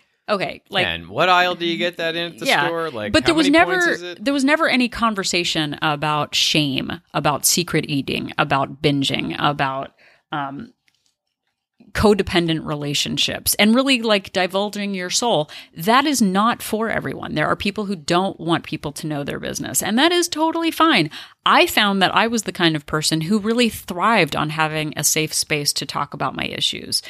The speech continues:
Speaker 1: and to have fun too. And I think in board games, if other people are winning, it actually makes me happier than me winning myself, which Donald
Speaker 2: <laughs>
Speaker 1: doesn't understand. But I'm like,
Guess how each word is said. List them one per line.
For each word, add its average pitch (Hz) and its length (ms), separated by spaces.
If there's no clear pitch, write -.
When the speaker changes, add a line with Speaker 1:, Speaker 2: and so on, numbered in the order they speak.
Speaker 1:
and 196 160
to 247 100
have 262 180
fun 247 380
too. - 480
And 165 300
I 175 80
think 196 240
in 185 160
board 208 280
games, 156 360
if 170 300
other 175 240
people 254 560
are 208 160
winning, 226 480
it 165 160
actually 156 380
makes 185 260
me 208 120
happier 208 360
than 220 140
me 220 140
winning 233 260
myself, 233 540
which 190 180
Donald 185 440
Speaker 2:
<laughs> - 20
Speaker 1:
doesn't 247 320
understand. 247 600
But 240 120
I'm 240 80
like, 240 260